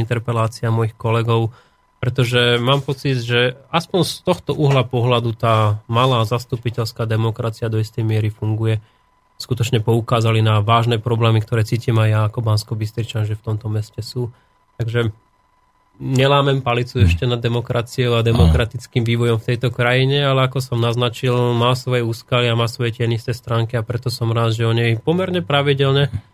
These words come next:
Speaker 1: a pomerne hĺbkovo diskutujeme.
Speaker 2: Ak by som mal hodnotiť ako priority, ktoré vaše zastupiteľstvo ako má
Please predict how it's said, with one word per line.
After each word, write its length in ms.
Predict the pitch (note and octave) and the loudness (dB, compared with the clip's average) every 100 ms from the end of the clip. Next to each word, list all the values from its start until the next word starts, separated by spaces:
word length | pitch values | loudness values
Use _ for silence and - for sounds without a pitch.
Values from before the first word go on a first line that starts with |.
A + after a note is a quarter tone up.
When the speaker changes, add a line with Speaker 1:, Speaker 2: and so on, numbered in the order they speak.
| _ _ - | _ _ -6
Speaker 1:
a 40 | |
pomerne 400 | A2+ B2+ C3 B2+ | -2 2 2 2
hĺbkovo 400 | A#2+ G#2+ C3 A#2+ | 0 0 -2 0
diskutujeme. 560 | A2 - G#2 G2+ - - - _ - | -2 -4 -12 -12 -20 -20 -20 _ 0
Speaker 2:
Ak 120 | E2+ | 4
by 120 | A2 | 6
som 160 | G#2+ C3+ | 8 8
mal 120 | B2 | 8
hodnotiť 600 | A#2+ C#3 G#2 F2 D#2+ F2 | 6 6 2 0 -2 -4
ako 120 | - | -4
priority, 640 | E2 F#2 F#2+ E2+ E2 F2 D#2+ - - | 0 4 4 4 0 -2 -4 -8 -12
ktoré 480 | - D#2+ E2 E2 - G#2+ | -4 2 4 2 0 2
vaše 280 | F2 - | 4 4
zastupiteľstvo 880 | E2 E2+ - F2 - E2+ E2 - E2 | 4 2 2 0 2 2 2 2 -2
ako 200 | D#2+ - | 0 2
má 360 | D#2+ D#2+ E2+ | 4 4 6